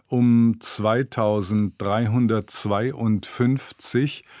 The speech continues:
auf einhundertachtundvierzigtausendsechsundvierzig gestiegen. Zudem seien weitere zweihundertfünfzehn Todesfälle registriert worden,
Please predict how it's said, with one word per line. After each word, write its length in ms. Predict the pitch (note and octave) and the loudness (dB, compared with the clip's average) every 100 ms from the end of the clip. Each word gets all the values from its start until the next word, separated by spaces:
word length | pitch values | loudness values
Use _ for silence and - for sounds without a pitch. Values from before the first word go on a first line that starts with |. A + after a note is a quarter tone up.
| - - - | -20 -20 -4
auf 420 | G#2 A2 G#2 - | 0 0 -2 -8
einhundertachtundvierzigtausendsechsundvierzig 4000 | - B2 C3+ B2 G#2+ G2 - C3+ - - G#2+ F#2+ - C#3 C3+ - - G2+ - - A2 A2+ A#2+ A2+ B2 A#2 - A#2 A2 F#2+ A2+ A2+ - A2 G2+ - - A2+ G2+ - - G#2+ - - - | -2 0 2 2 0 -2 -4 -6 -4 -2 -2 -2 -4 -2 -2 -6 -6 -6 -6 -6 -2 0 -2 -2 0 -2 -4 -2 -2 -2 -4 -4 -4 -2 -2 -2 -2 -2 -2 -8 -4 -4 -4 -14 -6
gestiegen. 680 | A#2 - G#2+ F#2+ F2 D#2 - _ _ _ _ - - - | -6 -4 -4 -4 -6 -10 -16 _ _ _ _ -20 -20 -18
Zudem 760 | - A2+ G2+ A2 A2 A#2 C#3 D3+ - _ - | -6 -2 0 2 2 2 0 -2 -8 _ -6
seien 580 | G2 G#2 G#2 G#2+ F#2+ | -2 0 0 0 0
weitere 680 | G2+ G#2+ C3+ C3 A2 A#2 A2 | 0 0 -2 -4 -2 0 -2
zweihundertfünfzehn 1800 | - - G2+ A#2 A#2 B2 A2 - - C3 C#3 - - - B2+ B2 B2 A#2 | -4 -4 -2 0 0 0 0 -4 -2 0 -2 -6 -12 -4 -2 0 -2 -2
Todesfälle 1160 | C#3 C3+ G#2 F2+ - - G2 F#2+ F#2 F#2 F2 F2 | -2 0 0 -4 -6 -6 -2 -2 -2 -4 -4 -4
registriert 920 | F#2+ F#2+ F#2+ - - A#2+ G#2+ - - | -4 -2 -6 -6 -4 -2 -2 -4 -6
worden, 560 | F2+ F2 F2 G2 F#2 | -4 -4 -2 -2 -2